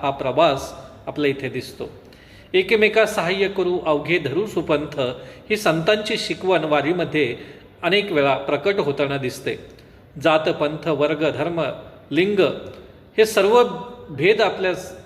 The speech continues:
जवळ असतात. या भेदांच्या पलीकडे जाऊन जेव्हा हजारो वारकरी एकसंध होतात, तेव्हा माणूसपणाच्या खऱ्या अर्थाचा शोध लागतो. वारीचा उत्सव भजन कीर्तनांचा, झेंड्याचा, पालख्यांचा असला तरी त्यामागे आहे नम्रता,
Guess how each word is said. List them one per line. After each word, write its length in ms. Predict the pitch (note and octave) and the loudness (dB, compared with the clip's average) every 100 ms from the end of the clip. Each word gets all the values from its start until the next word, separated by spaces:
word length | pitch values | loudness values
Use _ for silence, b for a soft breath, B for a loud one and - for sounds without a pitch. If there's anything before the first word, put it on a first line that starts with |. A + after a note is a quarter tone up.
| - | -6
जवळ 200 | D3 D#3 | -2 2
असतात. 420 | D3+ C#3 - D3+ B2+ - - | 2 0 2 2 2 -6 -6
या 100 | D#3+ | -2
भेदांच्या 500 | C#3+ C3 D3+ D#3+ D#3+ | 0 0 0 0 0
पलीकडे 480 | D#3 C3+ D#3+ F#3+ G3 | -2 0 0 4 4
जाऊन 280 | F3+ E3 D#3 D3 - - B B B B C#3+ | 4 2 0 -6 -14 -18 B B B B 0
जेव्हा 240 | E3 F3 | 2 4
हजारो 360 | C#3 D3 G3+ G3+ | 2 4 6 6
वारकरी 500 | E3 D#3+ E3+ C#3+ C#3 B B - | 4 2 -2 -4 -6 B B -4
एकसंध 500 | E3+ A3 G#3 G#3+ G#3+ | 2 2 2 0 2
होतात, 420 | G#3 E3+ D#3+ C#3+ - | 4 2 2 2 0
तेव्हा 220 | D#3 D#3+ | 0 0
माणूसपणाच्या 1300 | D3 C3+ F#3 - D#3 C#3 C3+ - - D3+ B2 - B B B | 0 -2 -4 -4 -4 -2 -6 -6 -2 2 2 -2 B B B
खऱ्या 240 | F3+ F3 | 2 4
अर्थाचा 540 | F#3 D3 C3+ D#3 D3+ D#3 D#3 | 4 2 0 -2 0 -2 -2
शोध 300 | - D#3+ D3+ | -2 0 2
लागतो. 420 | C3+ A2 - - - - - B B - | 0 -2 -6 -16 -16 -18 -20 B B 0
वारीचा 400 | C#3+ C#3 D#3+ F#3 | 2 2 2 2
उत्सव 460 | C#3+ - - C#3 | 2 0 -2 -2
भजन 420 | B2+ A#2+ B2 E3 E3+ | -2 -4 -4 -4 -4
कीर्तनांचा, 920 | D3+ B2+ D3+ E3+ F3+ E3+ C3 - - B B B C3+ | -4 -2 0 0 0 0 0 -2 -10 B B B -4
झेंड्याचा, 580 | C#3 F3 G#3+ G#3+ F3+ C3 - - | 0 4 4 4 2 -2 -6 -6
पालख्यांचा 540 | - D#3+ E3 G#3 G#3 G#3 | 0 0 2 0 2 0
असला 280 | E3+ F3+ D3+ | 0 2 2
तरी 260 | E3 D3 | 2 0
त्यामागे 500 | C#3 D#3 D3+ C#3+ D3 | 2 2 2 0 0
आहे 280 | C3+ B2+ C3 | 0 0 -2
नम्रता, 720 | B2 C3 E3 E3+ C3 G2+ - | -4 -2 0 0 -2 -4 -8